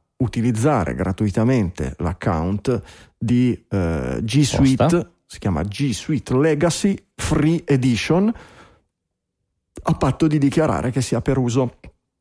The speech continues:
Speaker 1: personale non commerciale, non a scopo di lucro.
Speaker 2: Esatto.
Speaker 1: Mm.
Speaker 2: E, eh, le, perdendo tutte le funzionalità del workspace, che fondamentalmente sono quelle più avanzate.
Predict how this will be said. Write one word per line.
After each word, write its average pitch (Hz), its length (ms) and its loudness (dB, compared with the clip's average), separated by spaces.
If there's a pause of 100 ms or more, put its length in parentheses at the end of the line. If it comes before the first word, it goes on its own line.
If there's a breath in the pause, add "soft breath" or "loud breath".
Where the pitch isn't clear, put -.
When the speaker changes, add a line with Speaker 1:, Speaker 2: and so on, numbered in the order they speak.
(200)
Speaker 1:
personale 131 580 2
non 117 160 0
commerciale, 98 680 -4
non 131 180 2
a 113 40 0
scopo - 280 -4
di - 100 -4
lucro. - 340 -8 (1700)
Speaker 2:
Esatto. 85 600 -2 (260)
Speaker 1:
Mm. 208 40 4
Speaker 2:
E, 143 340 4
eh, 117 140 2
le, 117 160 2
perdendo 113 440 2
tutte 107 140 -4
le 92 60 0
funzionalità 95 440 -2
del 95 100 0
workspace, 85 680 -2
che 87 100 -4
fondamentalmente 82 680 -4
sono 85 200 -6
quelle 80 180 -2
più 85 140 -2
avanzate. 80 520 -2